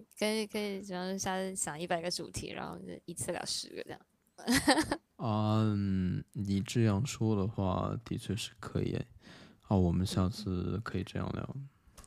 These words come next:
Speaker 1: 可以。
Speaker 2: 嗯，因为就之前，呃，看到一个长长的列表，他就说了一系列的问题，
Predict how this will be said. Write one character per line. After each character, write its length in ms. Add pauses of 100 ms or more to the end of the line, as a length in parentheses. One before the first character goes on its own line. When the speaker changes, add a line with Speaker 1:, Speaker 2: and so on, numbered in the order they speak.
(580)
Speaker 1:
可 80
以。 140
Speaker 2:
嗯， 320
因 260
为 340 (540)
就 220
之 180
前， 420 (1040)
呃， 460
看 180
到 100
一 80
个 120
长 240
长 200
的 100
列 200
表， 260
他 140
就 220
说 180
了 100
一 80
系 180
列 140
的 80
问 240
题， 200